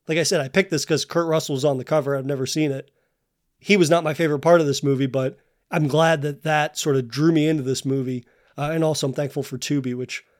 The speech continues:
is by far the most underrated streaming service in my opinion, 'cause they just have this,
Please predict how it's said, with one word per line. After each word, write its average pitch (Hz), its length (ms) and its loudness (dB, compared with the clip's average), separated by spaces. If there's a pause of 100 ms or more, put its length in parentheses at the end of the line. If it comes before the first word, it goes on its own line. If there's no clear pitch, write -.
(160)
is 165 140 0
by 165 300 2
far 151 240 0
the 143 80 -2
most 139 240 0
underrated 139 480 0
streaming 135 360 -4
service 123 360 -8
in 143 80 -10
my 123 100 -12
opinion, 127 340 -6
'cause 123 260 -8
they 156 120 -2
just 143 200 -4
have 143 180 -2
this, 135 280 -6